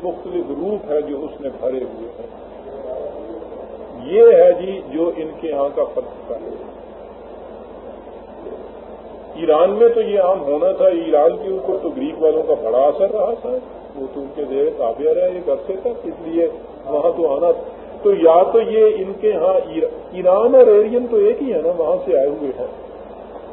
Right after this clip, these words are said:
پارا تو جانا تھا اس زمانے میں، یورپ تو ابھی کچھ ہے ہی نہیں تھا فکری اعتبار پر،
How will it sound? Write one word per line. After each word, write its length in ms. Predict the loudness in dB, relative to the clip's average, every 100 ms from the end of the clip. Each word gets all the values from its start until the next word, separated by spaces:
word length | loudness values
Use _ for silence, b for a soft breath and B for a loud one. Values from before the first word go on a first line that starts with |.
| -2
پارا 280 | 4 6 6
تو 140 | 6 2
جانا 300 | 4 4 4
تھا 160 | 2 2
اس 140 | 2 0
زمانے 380 | -2 -2 -2 -4
میں، 140 | -6 -6
یورپ 380 | -4 -2 -2 0
تو 120 | -2
ابھی 140 | -2 -6 -10
کچھ 240 | -6 0
ہے 60 | 0
ہی 140 | 0
نہیں 220 | -6 -6 -6
تھا 80 | -6
فکری 340 | -8 -10 -6 -6
اعتبار 340 | -4 -2 0 -2
پر، 80 | -4